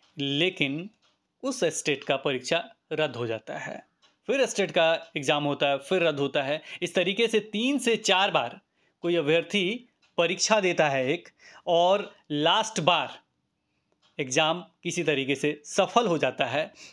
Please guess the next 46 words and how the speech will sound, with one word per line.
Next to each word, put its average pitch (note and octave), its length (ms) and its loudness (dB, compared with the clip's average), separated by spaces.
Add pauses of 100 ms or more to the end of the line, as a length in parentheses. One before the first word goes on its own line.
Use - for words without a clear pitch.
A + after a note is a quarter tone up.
(100)
और D3 400 0
उसका D#3+ 460 -2 (240)
कुछ G#3 120 -4
दिनों C#3+ 280 -2
बाद C#3+ 300 0 (160)
रिजल्ट D#3+ 360 0
आता C#3+ 240 2
है। C#3+ 180 -4
सभी D3+ 240 -2
अभ्यर्थी C3 380 -2
खुश - 440 -6
हो F#3+ 80 2
जाते D3+ 280 2
हैं। C#3+ 160 -2 (180)
कुछ B3+ 140 -8
सब्जेक्ट F3+ 320 -2
को F3 100 -4
छोड़ E3 240 -2
के A#3+ 160 2 (320)
रिजल्ट F#3+ 360 4
आता C#3+ 220 0
है, C#3 180 -6
ध्यान F3 300 2
से G3+ 100 0
समझिएगा, D3+ 440 2
कुछ - 320 -8 (360)
सब्जेक्ट F3+ 300 2
को F#3 120 -2
छोड़ D#3 260 -2
के F#3+ 220 0
रिजल्ट F#3+ 340 2
आता E3 200 2
है, F3 60 2
सभी D#3+ 220 0
अभ्यर्थी C#3+ 320 0
खुश A3 240 -4
हो F#3+ 60 0
जाते E3+ 260 2
हैं। E3+ 120 0
ऐसा D3+ 200 2
कहा D#3 220 0
जाता D3+ 240 0
है D#3 80 0
कि F3 100 -6
सभी C#3 220 -6
का F3+ 160 -4